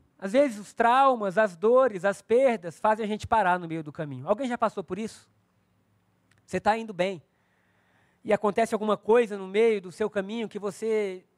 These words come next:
perde a sua constância. E às vezes o trauma, a dor, a perda faz você perder o ritmo. Às vezes a dor emocional,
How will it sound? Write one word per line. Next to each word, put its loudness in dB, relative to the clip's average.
perde 2
a 2
sua 0
constância. -6
E -10
às 2
vezes 4
o -14
trauma, 4
a 0
dor, 4
a -6
perda 2
faz -2
você 0
perder -6
o -6
ritmo. -10
Às -8
vezes 0
a 4
dor 4
emocional, -2